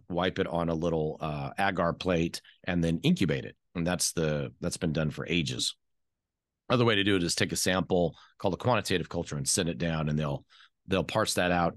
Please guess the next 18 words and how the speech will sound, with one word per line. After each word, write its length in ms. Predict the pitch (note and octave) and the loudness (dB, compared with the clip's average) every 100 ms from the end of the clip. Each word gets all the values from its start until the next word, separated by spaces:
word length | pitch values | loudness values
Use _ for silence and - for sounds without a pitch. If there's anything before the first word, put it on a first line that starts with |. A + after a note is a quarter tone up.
| - | -6
as 220 | C#2+ C2+ | -8 -4
well. 400 | F#2+ F#2+ C#2+ C2+ - - - - - | 0 0 -2 -6 -12 -20 -20 -16 -4
And 400 | G2+ F#2 E2+ D#2 | 0 2 2 0
so 300 | - F#2 E2+ | 0 2 2
this, 340 | E2 A2+ - - _ - | 2 0 -2 -8 _ -10
uh, 380 | F#2 D#2+ D2 B1 A1 - | -6 -6 -8 -10 -8 -2
patient 260 | G#2 F2 | 0 2
had 120 | E2+ | 2
an 60 | E2+ | 2
E. 120 | A#2 | 0
coli 240 | - G2+ F#2 | 0 0 2
infection 400 | F2 F2+ E2+ D#2+ | 0 0 -2 0
documented 460 | G2+ G#2+ G2 F2+ | 0 2 0 0
that 180 | E2 D#2+ | 0 -2
way 140 | D#2+ E2 | -4 -4
in 180 | G2+ | -2
a 60 | G#2 | 0
hospital. 560 | D#2+ E2+ - D2+ C#2 | 0 -2 -2 -4 -6